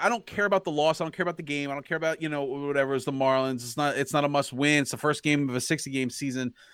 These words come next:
It is what it is, whatever. But when you put it in that perspective, it's Nola. It's home. It's against a team you're supposed to beat up on this year. Now you got, now that means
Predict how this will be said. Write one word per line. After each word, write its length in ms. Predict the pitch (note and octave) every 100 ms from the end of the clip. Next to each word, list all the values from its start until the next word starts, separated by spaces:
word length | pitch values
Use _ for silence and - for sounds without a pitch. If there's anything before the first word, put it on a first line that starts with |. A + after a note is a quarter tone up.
| - _
It 100 | E3+
is 140 | F#3 E3+
what 100 | E3+
it 80 |
is, 180 | E3 D3
whatever. 460 | D3 F#3+ G3+ E3 C3 - _
But 140 | D#3 D3+
when 140 | E3
you 100 | D#3 - _ _ _
put 160 | A#3+ A#3
it 100 | G3+
in 140 | F#3+
that 200 | F#3 F3+
perspective, 580 | F3+ E3 E3 D3 A#2 G#2
it's 220 | C3+ -
Nola. 480 | C#3 D3 C#3+ B2+ G2 - _ _
It's 180 | D3+ D3
home. 520 | - E3 D3+ A#2+ G#2 - _ _ -
It's 160 | D#3
against 280 | D#3+ D3+ D#3+
a 40 | D#3
team 280 | - F3
you're 80 | D#3+
supposed 260 | D3 E3+ D3+
to 60 | D3
beat 220 | B2+ C#3+
up 180 | C#3 C#3
on 220 | B2+ A#2+
this 260 | A#2+ - A#2
year. 340 | A2+ F#2+ E2 _ _ _ _ _ _ -
Now 340 | D#3 F3+ G3
you 120 | F#3+ F3+
got, 280 | F3 E3 D#3
now 260 | F3 G#3
that 240 | G3 G#3+ F3+
means 560 | F3+ E3+ E3+ - -